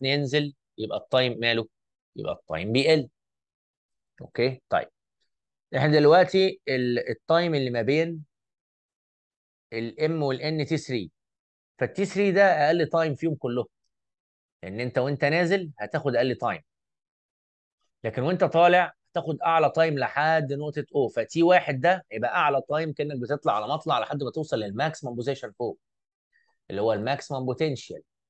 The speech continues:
لكن الكاينيتيك انرجي هتكون بزيرو، فخلاص انت وصلت لقمه المطلع، فهتلاقي ان الكاينيتيك انرجي بتاعتك وصلت لزيرو، يعني انت وقفت لقمه الجبل يعني،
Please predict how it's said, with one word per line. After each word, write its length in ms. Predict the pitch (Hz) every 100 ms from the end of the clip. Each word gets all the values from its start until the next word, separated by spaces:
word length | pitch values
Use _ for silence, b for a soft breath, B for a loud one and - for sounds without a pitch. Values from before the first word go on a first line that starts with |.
| _ _ _ -
لكن 260 | 107 123
الكاينيتيك 420 | 110 127 127 131 131
انرجي 240 | 135 120
هتكون 280 | 101 131 127
بزيرو، 340 | 113 127 135
فخلاص 380 | - - 113 -
انت 100 | -
وصلت 340 | 98 139 127
لقمه 340 | 110 - 135 123
المطلع، 480 | 110 110 135 147 139
فهتلاقي 460 | 120 95 - 127 135
ان 80 | 123
الكاينيتيك 440 | - 117 120 127
انرجي 260 | 123 110 107
بتاعتك 360 | 127 120 113
وصلت 360 | 120 - 110 -
لزيرو، 360 | 87 113 123
يعني 120 | 104 104
انت 100 | 110
وقفت 340 | 104 117 -
لقمه 380 | 101 - 117 107
الجبل 400 | 92 113 95 71
يعني، 180 | 58